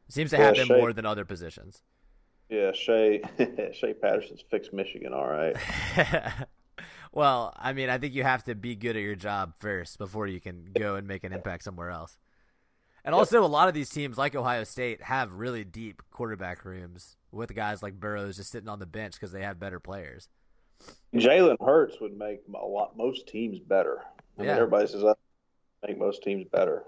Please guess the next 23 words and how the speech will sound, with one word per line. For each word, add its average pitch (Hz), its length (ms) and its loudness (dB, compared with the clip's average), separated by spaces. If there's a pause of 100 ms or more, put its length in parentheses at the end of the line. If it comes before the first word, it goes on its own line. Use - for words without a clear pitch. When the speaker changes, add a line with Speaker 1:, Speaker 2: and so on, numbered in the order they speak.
(140)
Speaker 2:
So 80 260 -2 (100)
Speaker 1:
No, 135 60 -12
I 123 160 -4
agree. 107 300 -12 (1120)
Speaker 2:
that's - 240 -8
that. - 380 0 (520)
So - 120 -14
they 160 160 8
got 185 200 8
the 175 60 -10
guy, 139 580 6 (300)
and 120 160 -12
then 117 240 -8
O, 147 560 4 (160)
um, 113 460 -4 (1800)
I, 135 80 6
I 139 360 4
was 160 220 8
really 147 380 10
impressed 127 640 2
with 113 220 -12
the 117 60 -10
way, 113 520 -2